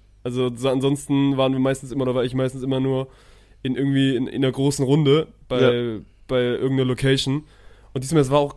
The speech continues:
Speaker 1: es war auch kein Raclette, es war quasi, ja stimmt, Raclette ist, ist das falsche,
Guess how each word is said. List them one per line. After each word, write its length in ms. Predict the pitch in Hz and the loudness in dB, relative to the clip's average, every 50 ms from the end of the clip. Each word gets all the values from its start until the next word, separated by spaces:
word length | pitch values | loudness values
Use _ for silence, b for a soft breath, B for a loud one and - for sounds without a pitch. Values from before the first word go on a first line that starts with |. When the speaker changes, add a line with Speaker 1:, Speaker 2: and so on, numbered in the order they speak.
| - | -8
Speaker 1:
es 140 | - 123 131 | -8 -4 0
war 80 | 135 135 | 0 0
auch 100 | 143 - | 0 0
kein 140 | - 131 123 | -2 -2 0
Raclette, 420 | 117 127 147 - 151 147 135 131 | 0 0 -2 0 -2 -2 -2 -2
es 100 | 123 123 | -4 -2
war 120 | 131 131 | -2 -2
quasi, 540 | 123 - 127 131 127 123 123 127 123 123 120 - b b b b b b b b b b | -2 0 0 0 0 0 0 0 0 -2 -2 -6 b b b b b b b b b b
ja 80 | - 104 | -12 -10
stimmt, 200 | - 113 107 104 | -8 -6 -4 -4
Raclette 300 | 110 120 - 131 107 113 | -4 -2 -2 -2 -2 -2
ist, 160 | 107 107 - | -4 -4 -6
ist 140 | - - - | -10 -8 -6
das 120 | 113 - | -6 -6
falsche, 320 | - 120 117 107 - - | -2 -2 -2 -2 0 -2